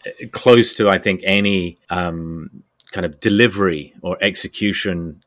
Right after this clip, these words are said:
uh, um, consultant's heart in the sense that, that we know there's gonna be dependencies. We do lots of things to try and avoid them, but we're gonna have to do something about handling dependencies.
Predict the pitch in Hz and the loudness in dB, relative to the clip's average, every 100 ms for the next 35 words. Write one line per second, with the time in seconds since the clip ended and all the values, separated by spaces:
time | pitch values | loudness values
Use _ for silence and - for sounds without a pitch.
0 | - 85 80 85 87 85 80 82 98 90 | -12 -10 -10 -10 -10 -8 -12 -12 -12 -6
1 | 95 85 85 - - 95 80 98 92 - | -4 -4 -8 -8 -6 -6 -6 -6 -4 -2
2 | 107 98 - 98 - 110 113 113 120 120 | -2 -2 -2 -4 0 0 2 4 6 6
3 | 110 101 - 95 87 90 92 95 87 76 | 6 4 2 0 0 -2 -4 -8 -8 -10
4 | - 71 - 95 87 92 107 113 120 - | -14 -16 -12 -8 -4 0 0 -2 -8 -4
5 | 113 98 90 - 95 85 78 139 165 117 | -4 -6 -10 -6 -4 -4 -6 0 2 2
6 | 76 76 110 _ 95 95 98 101 107 - | -2 -14 -16 _ -4 0 0 0 -2 -4
7 | 82 85 - - 98 - 87 82 78 82 | -8 -8 -6 -6 -6 -6 -10 -10 -6 -8
8 | 80 - - _ - 80 82 76 - 131 | -8 -14 -20 _ -12 -10 -10 -10 -8 -2
9 | 120 95 - 78 - | -2 -4 -8 -14 -16